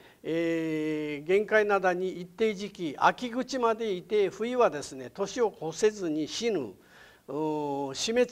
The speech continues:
回遊魚だったんですね。これが五、六年前から越冬して、そしてこれは、このクマノミは去年二回生まれた子供なんですね。それが、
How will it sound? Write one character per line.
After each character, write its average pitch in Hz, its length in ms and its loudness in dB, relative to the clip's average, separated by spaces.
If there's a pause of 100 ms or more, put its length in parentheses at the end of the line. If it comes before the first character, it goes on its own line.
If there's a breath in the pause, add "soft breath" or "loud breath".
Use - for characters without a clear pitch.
回 233 400 2
遊 240 300 -2
魚 226 160 12
だ 151 120 4
っ - 40 -14
た - 160 -8
ん 110 100 -12
で - 80 -20
す - 160 -20
ね。 139 140 -20 (380 soft breath)
こ 220 120 6
れ 240 140 8
が 214 460 10 (240)
五、 175 140 6
六 226 220 6
年 220 180 8
前 175 240 6
か 156 160 -2
ら 139 380 2 (160)
越 156 120 4
冬 202 340 8
し - 140 -4
て、 113 320 -8 (260 loud breath)
そ - 160 -2
し - 80 -6
て 220 100 2
こ 220 180 6
れ 226 100 10
は、 190 520 8
こ 202 100 4
の 214 200 8
ク 196 140 -8
マ 190 100 4
ノ 185 120 4
ミ 170 160 2
は 131 220 -2
去 233 220 6
年 160 480 4 (280 loud breath)
二 208 320 2
回 247 540 10
生 147 80 -8
ま 175 180 2
れ 151 100 0
た 147 440 0 (180)
子 170 140 0
供 143 220 0
な 110 100 -12
ん 90 80 -20
で - 100 -20
す - 160 -20
ね。 143 140 -16 (280 soft breath)
そ 202 160 2
れ 214 140 6
が、 196 360 8